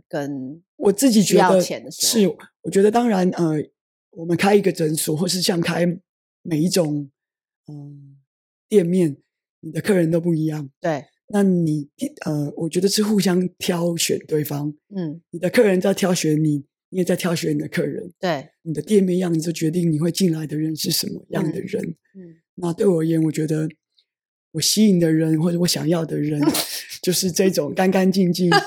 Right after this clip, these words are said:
Speaker 1: <laughs>
Speaker 2: 脑袋很清楚，
Speaker 1: 感恩。
Speaker 2: 然后虽然爱顶嘴，可是他是会听医生的这个。
Speaker 1: <laughs> 就是还是算有救的人。
Speaker 2: 对，对，对，对，对，是有救的。然后他是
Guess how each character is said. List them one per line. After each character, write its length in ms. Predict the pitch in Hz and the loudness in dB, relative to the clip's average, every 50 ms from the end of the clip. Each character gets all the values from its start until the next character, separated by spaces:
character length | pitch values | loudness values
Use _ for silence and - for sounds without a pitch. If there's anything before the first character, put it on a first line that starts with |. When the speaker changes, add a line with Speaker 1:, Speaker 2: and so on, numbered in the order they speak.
| - 415 | 2 0
Speaker 1:
<laughs> 240 | 415 - 392 - - | 0 0 -4 -4 -2
Speaker 2:
脑 120 | 160 320 160 | -2 -2 0
袋 160 | 156 214 214 | 2 2 4
很 180 | 202 185 160 170 | 4 4 4 2
清 260 | - - 190 196 202 | 2 4 6 6 6
楚， 340 | 196 - - 160 147 143 - | 6 6 4 2 2 2 -2
Speaker 1:
感 260 | - 202 190 180 - | -2 -2 -2 -2 -2
恩。 200 | 175 202 214 214 | -2 0 2 2
Speaker 2:
然 120 | 214 220 | 4 4
后 80 | 233 247 | 4 4
虽 100 | 254 - | 4 4
然 140 | 226 214 196 | 4 4 6
爱 160 | 214 214 202 | 6 4 4
顶 180 | - 185 170 180 180 | 4 4 4 4 6
嘴， 220 | 175 180 165 151 | 6 6 4 4
可 100 | 147 - | 4 0
是 140 | 151 139 - | 0 4 4
他 100 | 196 196 | 4 4
是 140 | 190 - 202 | 6 6 6
会 100 | 202 202 | 6 6
听 220 | 196 - 208 196 190 196 196 - - - - - - | 6 4 4 4 4 4 2 0 -4 -14 -12 -6 -2
医 120 | 180 185 | 0 2
生 280 | 180 - 196 185 190 190 | 4 6 6 6 6 4
的 120 | 175 165 | 2 2
这 120 | 151 180 175 | 2 0 2
个。 80 | 165 | 4
Speaker 1:
<laughs> 0 | |
就 60 | 160 | 4
是 60 | - 370 | 4 4
还 180 | - 262 269 | 2 0 -2
是 280 | 262 - 359 339 311 - | -2 -2 -4 -4 -4 -4
算 220 | - - - 339 285 | -4 0 0 0 2
有 160 | 220 175 170 | 2 -2 -2
救 200 | 170 - 254 262 254 | 2 4 4 6 6
的 80 | 262 254 | 6 6
人。 80 | 254 | 6
Speaker 2:
对， 120 | 220 262 254 | 6 6 6
对， 20 | |
对， 120 | 233 240 | 6 4
对， 40 | 214 233 233 | 4 6 6
对， 40 | 214 | 6
是 200 | 196 - - 254 | 6 4 0 2
有 140 | 220 180 160 | 2 2 2
救 320 | - - - 226 202 180 175 | 0 2 2 4 4 4 2
的。 120 | 175 165 | 0 0
然 160 | 170 170 165 | 0 2 0
后 100 | 190 214 | 0 0
他 140 | 208 214 214 | 0 0 0
是 240 | 208 208 220 214 | 0 0 0 -2